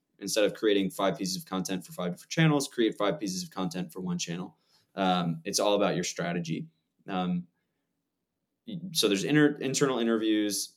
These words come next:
there's customer interviews, there's, like, any, anytime you've recorded anything that you're speaking, it's at a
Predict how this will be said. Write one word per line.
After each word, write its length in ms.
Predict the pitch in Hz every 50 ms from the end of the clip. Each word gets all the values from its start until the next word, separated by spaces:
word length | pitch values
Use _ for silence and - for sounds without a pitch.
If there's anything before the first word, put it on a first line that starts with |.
| _ -
there's 200 | 95 95 87 -
customer 420 | - 117 110 - - 110 95 90
interviews, 640 | 98 98 98 95 98 98 95 95 95 92 90 - -
there's, 300 | - 92 90 87 87 82
like, 220 | 90 90 87 82 80
any, 420 | - 110 120 123 120 117 117 - - -
anytime 360 | 120 160 160 160 156 147 147
you've 100 | 127 110
recorded 400 | 117 - - - 127 113 107 -
anything 400 | 101 120 123 117 - 98 90 87
that 120 | 87 -
you're 220 | - 92 87 80 82
speaking, 540 | - - - - 123 - - 87 87 85 85 87
it's 160 | - 160 -
at 140 | - 87 87
a 120 | 87 87